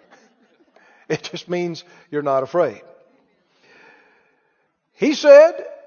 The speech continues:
uh, skip it on down because I'll preach on every one of these. <laughs> Verse eight says, "Oh,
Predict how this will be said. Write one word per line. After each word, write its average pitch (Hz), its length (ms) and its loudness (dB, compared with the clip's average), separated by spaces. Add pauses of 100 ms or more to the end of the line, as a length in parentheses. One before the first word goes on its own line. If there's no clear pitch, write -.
(440)
uh, 202 180 0
skip 262 300 -6
it 262 80 2
on 262 180 2
down 220 380 0
because 185 320 -6
I'll 196 180 0
preach 196 300 -8
on 190 120 -10
every 180 160 -10
one 175 140 -8
of 143 80 -10
these. 151 320 -12 (2250)
<laughs> 127 100 -14 (1040)
Verse 233 420 4
eight 240 540 4 (1600)
says, 233 680 4
"Oh, 339 1900 8